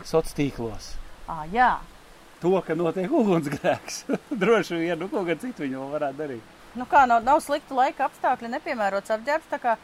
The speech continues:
Speaker 2: mums šodien esam uz terases, kur jumtiņš nesniedzās
Speaker 1: Jā.
Speaker 2: pārāk, ā, tālu, un mēs sēžam zem lietu sarga.
Speaker 1: Nekāda vainīga, nekāda vainīga forša.
Speaker 2: Rozā
Speaker 1: Man, man, man
Speaker 2: jaka,
Speaker 1: labi, viņa
Speaker 2: rozā
Speaker 1: lietas.
Speaker 2: lietu sargā. Bet, nu, stāsts ir par to, ka Pēmes, Pēmes
Speaker 1: Jā.
Speaker 2: purvā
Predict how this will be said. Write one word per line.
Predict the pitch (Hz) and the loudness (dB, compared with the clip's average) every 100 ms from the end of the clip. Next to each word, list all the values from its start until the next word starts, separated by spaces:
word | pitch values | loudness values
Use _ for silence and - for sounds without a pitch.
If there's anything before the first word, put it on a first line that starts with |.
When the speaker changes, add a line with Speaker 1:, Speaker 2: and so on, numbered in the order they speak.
| - - - | -12 -20 -16
Speaker 2:
mums | 240 233 | -12 -6
šodien | 294 254 233 214 165 | -6 -2 -4 -4 -6
esam | - - 277 214 | -6 -4 -8 -8
uz | |
terases, | - 277 254 - - | -4 -2 -2 -6 -12
kur | - 220 | -10 -8
jumtiņš | 262 240 202 185 - | -8 -8 -12 -14 -12
nesniedzās | 240 247 247 196 185 190 | -10 -6 -4 -4 -2 -4
Speaker 1:
Jā. | - | 4
Speaker 2:
pārāk, | 240 254 196 175 - | 6 6 4 2 -2
ā, | 214 185 180 - | -4 -2 -2 0
tālu, | 220 254 311 | 2 2 2
un | 294 | -2
mēs | 240 240 - | -6 -8 -8
sēžam | 262 262 226 214 | -6 -4 -6 -8
zem | 196 214 | -10 -6
lietu | 220 180 - | -6 -6 -10
sarga. | - 156 143 202 - - - | -6 -6 -6 -10 -12 -20 -16
Speaker 1:
Nekāda | 254 226 160 123 | -10 -6 -6 -2
vainīga, | 123 123 120 107 - | 0 0 -6 -12 -14
nekāda | 131 123 113 117 | -10 -6 -4 -4
vainīga | 120 107 | -6 -8
forša. | - 123 - - - - - - | -6 -6 -6 -14 -20 -20 -20 -16
Speaker 2:
Rozā | 208 226 240 | 0 4 6
Speaker 1:
Man, | |
man, | 247 226 | 6 6
man | 202 | 6
Speaker 2:
jaka, | - 240 | 4 6
Speaker 1:
labi, | 269 277 247 | 6 6 4
viņa | 247 | 2
Speaker 2:
rozā | 247 262 277 233 | 0 0 0 0
Speaker 1:
lietas. | 214 233 | 0 -2
Speaker 2:
lietu | 220 - | -8 -8
sargā. | 208 185 180 180 165 190 | -6 -6 -4 -4 -4 -6
Bet, | 233 | -4
nu, | 285 311 | 0 0
stāsts | - 302 311 247 | 2 2 2 -2
ir | |
par | 240 - | -10 -2
to, | 269 302 | 0 0
ka | 269 | -2
Pēmes, | 240 233 262 302 - | -2 -2 -2 -4 -10
Pēmes | - 254 285 320 | 0 0 2 -4
Speaker 1:
Jā. | 247 | -2
Speaker 2:
purvā | 277 294 240 | 0 4 6